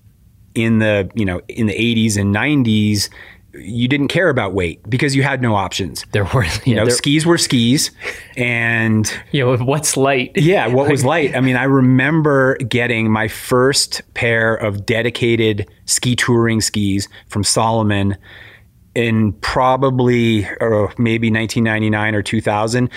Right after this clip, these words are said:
Speaker 1: It was very much a French ski. It was never imported into the United States. I had a Frichi binding on it. It was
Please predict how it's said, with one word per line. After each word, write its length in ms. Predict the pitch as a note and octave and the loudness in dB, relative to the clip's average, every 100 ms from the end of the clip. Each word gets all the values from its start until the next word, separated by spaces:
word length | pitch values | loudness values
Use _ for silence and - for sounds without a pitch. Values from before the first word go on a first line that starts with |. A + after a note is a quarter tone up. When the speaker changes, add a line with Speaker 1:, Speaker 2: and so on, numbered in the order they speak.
| - - | -12 -2
Speaker 1:
It 60 | |
was 120 | A#2 G#2+ | 0 0
very 420 | A#2 B2+ B2+ C3 | 0 0 0 2
much 260 | B2 A#2 A2+ | 0 0 -2
a 40 | |
French 640 | - - A#2+ A#2 A2+ - - - - | -4 -2 0 0 -2 -4 -6 -16 -6
ski. 280 | - - A#2+ | -4 0 0
It 40 | |
was 160 | A2+ G2+ | 0 2
never 280 | A2+ A#2 A#2+ | 0 2 0
imported 380 | G#2+ B2 A#2 A2+ | 0 0 0 0
into 160 | A2 | 0
the 80 | A2+ | 0
United 300 | A2 A2 A2 | 0 0 -2
States. 500 | - A2 G#2+ - - - - | -2 0 0 -2 -6 -8 -8
I 60 | F#2+ | -4
had 120 | G#2+ | -2
a 40 | |
Frichi 460 | - - B2+ - B2+ | -2 0 0 0 0
binding 420 | A2 G#2+ G#2+ G#2+ | 0 -2 0 0
on 160 | G#2 G#2 | 0 -2
it. 200 | G#2 - | -4 -4
It 80 | A2+ | -4
was 300 | G#2 G#2 - | 0 -2 -4